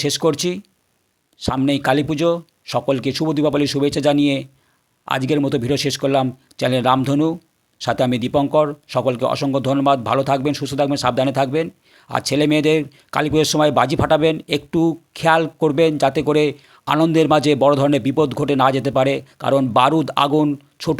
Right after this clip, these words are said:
বড় কাউকে মানে না। যে কোনো মুহূর্তে বড় ধরনের অ্যাক্সিডেন্ট ঘটে যেতে পারে,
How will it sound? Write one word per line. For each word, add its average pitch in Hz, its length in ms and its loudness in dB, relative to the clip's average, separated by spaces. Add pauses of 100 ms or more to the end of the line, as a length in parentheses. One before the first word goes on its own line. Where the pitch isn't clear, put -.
(140)
বড় 147 160 4
কাউকে 135 300 2
মানে 131 240 2
না। 147 120 2
যে 123 140 -2
কোনো 175 220 -2
মুহূর্তে 165 340 0
বড় 131 220 2
ধরনের 139 360 2 (360)
অ্যাক্সিডেন্ট 147 400 0
ঘটে 131 160 2
যেতে 120 160 -2
পারে, 131 140 4